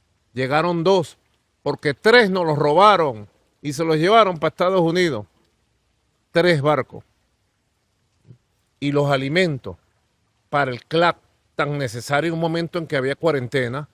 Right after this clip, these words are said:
todos los alimentos llegaron y pudimos cumplir con los clac todos esos meses y todo ese año dos mil veinte. Es lo que conversábamos.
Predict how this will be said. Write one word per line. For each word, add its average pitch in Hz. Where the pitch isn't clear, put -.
todos 202
los 156
alimentos 123
llegaron 117
y 151
pudimos 135
cumplir 151
con 143
los 120
clac 143
todos 202
esos 180
meses 190
y 151
todo 180
ese 175
año 160
dos 139
mil 143
veinte. 135
Es 120
lo 143
que 151
conversábamos. 131